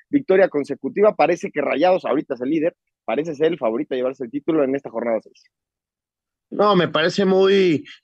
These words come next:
Speaker 2: prematuro poner a Monterrey como el candidato. Me parece que varios equipos están alzando la voz, eh,
Speaker 1: ¿No
Speaker 2: la
Speaker 1: crees que es
Speaker 2: mano.
Speaker 1: favorito?
Speaker 2: Monterrey, Tigres, América son favoritos.
Speaker 1: Totalmente de acuerdo.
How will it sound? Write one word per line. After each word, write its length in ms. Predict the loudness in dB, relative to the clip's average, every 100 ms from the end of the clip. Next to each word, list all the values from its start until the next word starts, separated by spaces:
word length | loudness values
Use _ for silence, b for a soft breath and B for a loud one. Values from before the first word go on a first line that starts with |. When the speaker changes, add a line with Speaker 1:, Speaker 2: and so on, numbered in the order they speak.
| _
Speaker 2:
prematuro 640 | -4 -2 -2 -2 0 0
poner 320 | 0 -2 -2 -2
a 60 |
Monterrey 480 | -2 -2 -2 -4 -4
como 580 | -4 -2 0 2 0 -2 _ _
el 200 | -4 -4
candidato. 560 | -2 -4 -2 -2 -2 -4
Me 120 | -4
parece 400 | -4 -6 -6 -8
que 220 | -2 0
varios 280 | 2 0 -2
equipos 460 | -6 -10 -4 -4 -4 B B _
están 360 | 0 0 2 2
alzando 400 | 2 2 4 4
la 140 | 4
voz, 440 | 6 6 6 2 -4 B B
eh, 260 | 2 4 6
Speaker 1:
¿No 80 | 6
Speaker 2:
la 80 | 6
Speaker 1:
crees 140 | 4
que 60 | 6 4
es 40 |
Speaker 2:
mano. 100 | 6
Speaker 1:
favorito? 560 | 6 4 2 2 0 -2 _ _ _ _ _ _ _ _ -2
Speaker 2:
Monterrey, 800 | 2 2 0 0 2 2 2 0 0
Tigres, 440 | -2 0 0 -2
América 840 | -2 -2 -2 -4 -4 -4 -2 -4 -6 b _
son 240 | -8 -4
favoritos. 640 | -4 -2 -4 -6 -16 -20 _ _ _ _ _ _ _ _ _ _ _ _ _ _ _ _ _
Speaker 1:
Totalmente 300 | _ -20 -16
de 40 |
acuerdo. 240 | -8 -8